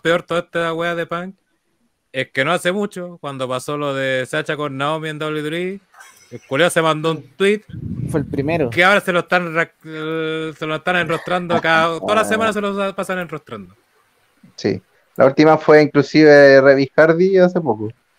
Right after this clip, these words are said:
Speaker 3: también. Así,
Speaker 1: Eh,
Speaker 3: la, la esposa ya
Speaker 1: entonces
Speaker 3: de Matt Hardy, entonces ya es demasiado.
Speaker 1: Entonces que, o sea, tú ya puedes ser egocéntrico, tener problemas con personas, toda la wea que quieras.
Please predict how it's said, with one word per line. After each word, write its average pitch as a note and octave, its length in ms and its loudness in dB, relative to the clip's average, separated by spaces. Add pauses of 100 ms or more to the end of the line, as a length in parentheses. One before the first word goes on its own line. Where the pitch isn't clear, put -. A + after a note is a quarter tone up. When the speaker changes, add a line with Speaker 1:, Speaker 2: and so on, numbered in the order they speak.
(160)
Speaker 3:
también. A2+ 440 0 (840)
Así, B2 600 6
Speaker 1:
Eh, - 20 8
Speaker 3:
la, A2+ 180 8
la A#2 140 6
esposa C3+ 420 4
ya C3 280 8
Speaker 1:
entonces C#3 40 8
Speaker 3:
de C3+ 60 8
Matt B2 200 4 (100)
Hardy, B2+ 360 6
entonces A#2 360 -4
ya G2+ 140 2
es G2 60 -6
demasiado. F#2+ 680 -4 (200)
Speaker 1:
Entonces A#2+ 640 -12
que, A2+ 600 -6 (140)
o A2 60 -20
sea, B2+ 500 -8
tú D3 380 -8
ya C3+ 180 -4
puedes A#2+ 220 -6
ser A#2+ 160 -6
egocéntrico, A#2 840 -10
tener G#2+ 180 -12
problemas A2+ 680 -8
con G#2+ 240 -12
personas, B2+ 580 -12
toda E3+ 140 -8
la E3 80 -4
wea D3 100 -6
que - 80 -4
quieras. A2+ 320 -10